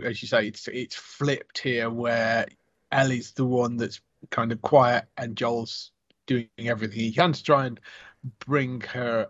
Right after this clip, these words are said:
out, understanding that she has suffered and she, you know, he, he's trying to sort of pull her back to where she was.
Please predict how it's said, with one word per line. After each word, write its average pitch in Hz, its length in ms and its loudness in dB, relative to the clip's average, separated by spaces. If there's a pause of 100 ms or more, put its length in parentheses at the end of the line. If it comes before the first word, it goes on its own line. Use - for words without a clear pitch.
(140)
out, 127 380 -2
understanding 120 680 -4
that 120 200 -6
she 123 160 -8
has 127 240 0
suffered 120 460 -4
and 113 160 -8
she, 117 280 -2 (280)
you 123 200 -2
know, 107 140 -2
he, 113 280 -4
he's 117 200 -4
trying 120 380 2
to - 140 -4
sort 120 200 -4
of 113 80 -4 (600)
pull 117 400 -2 (1000)
her - 320 4
back 131 560 2
to 117 340 -2
where 123 260 -2
she 120 200 -8
was. 117 500 -2